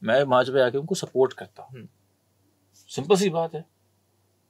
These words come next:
Speaker 1: और हमारे करंट एमपीए को पता है
Speaker 2: हम्म।
Speaker 1: कि रिसेंटली एक और केस हुआ था, एक डेथ कॉज हो गई थी एक, अ, इंक्रोचमेंट प्रोसेस के अंदर।
Speaker 2: हम्म, हम्म।
Speaker 1: उसमें when I reached, she was already at the थाना।
Speaker 2: हम्म।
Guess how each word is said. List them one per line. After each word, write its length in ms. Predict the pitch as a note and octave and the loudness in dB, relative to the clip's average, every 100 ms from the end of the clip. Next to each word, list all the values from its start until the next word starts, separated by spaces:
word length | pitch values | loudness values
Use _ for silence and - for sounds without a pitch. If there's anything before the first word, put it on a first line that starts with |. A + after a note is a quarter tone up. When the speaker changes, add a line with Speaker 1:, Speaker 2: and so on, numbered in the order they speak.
| _ _ - | _ _ 2
Speaker 1:
और 200 | C3 C#3+ | 6 6
हमारे 260 | B2 D3 | 8 6
करंट 240 | D3 D3 D3+ | 6 4 4
एमपीए 240 | C#3 C#3+ | 0 0
को 120 | D#3 | -2
पता 240 | C#3 C#3+ F#3 | 0 2 0
है 220 | G2+ _ _ - | 0 _ _ -14
Speaker 2:
हम्म। 120 | B2 | -14
Speaker 1:
कि 560 | B2+ - B2+ B2 A#2+ A2 - | -16 -2 2 4 4 0 -4
रिसेंटली 440 | B2+ B2+ D#3 D3 | -2 0 -2 0
एक 180 | D3 C#3 | -2 2
और 140 | C#3 | 2
केस 260 | C#3+ C#3 C3+ | 4 0 0
हुआ 180 | A#2+ A2+ | 4 4
था, 240 | A2+ E3+ | 4 2
एक 180 | G#3+ B2+ | 2 0
डेथ 120 | C#3 C#3+ | 0 0
कॉज 200 | C#3+ B2+ | 0 -2
हो 100 | A2 | 0
गई 160 | G2+ G2+ | -4 -4
थी 200 | F#2+ G2+ | -4 -4
एक, 120 | G2+ | -2
अ, 320 | A2 G#2 G2 | 0 2 0
इंक्रोचमेंट 540 | A#2+ A2+ A2+ - B2 A2+ | 0 -2 -2 -2 -6 -8
प्रोसेस 320 | G#2+ G#2+ - | -6 -6 -6
के 100 | A2+ | -4
अंदर। 240 | G2 F2+ | -4 -4
Speaker 2:
हम्म, 220 | A#2 B2+ A#2 | -6 -8 -18
हम्म। 160 | A2 - | -18 -14
Speaker 1:
उसमें 400 | - - C#3 D#3+ | -10 -8 -4 -2
when 180 | C#3 B2+ | 0 4
I 160 | C#3+ C3 | 6 4
reached, 240 | C#3+ D3+ | 2 -6
she 100 | - | -8
was 100 | D3 | -2
already 320 | C3 A#2+ C3+ D3+ | 2 2 2 0
at 60 | |
the 80 | B2 - | 0 0
थाना। 280 | A2+ F#3 A2+ _ | 0 0 -6 _
Speaker 2:
हम्म। 220 | C3+ A#2 | -14 -14